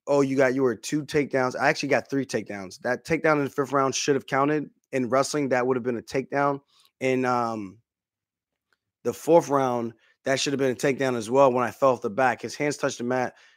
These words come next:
I had control, and then I fell off the top. That should have been actually, so I think that should have been four takedowns.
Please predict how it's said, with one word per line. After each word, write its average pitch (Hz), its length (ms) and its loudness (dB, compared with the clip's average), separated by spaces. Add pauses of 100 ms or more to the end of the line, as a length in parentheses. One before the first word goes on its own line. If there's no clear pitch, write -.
I 113 120 -4
had 135 200 2
control, 120 580 0 (380)
and 123 100 -6
then 131 160 0
I 117 80 -2
fell 131 220 0
off 107 120 -4
the 104 80 -12
top. 98 340 -6 (240)
That 135 200 0
should 143 160 -4
have 139 80 -4
been 131 200 0
actually, 120 520 -4
so - 140 -4
I 120 60 -2
think 160 180 -4
that 147 100 -2
should 117 140 -6
have 92 60 -14
been 95 80 -14
four 131 260 -4
takedowns. - 460 -16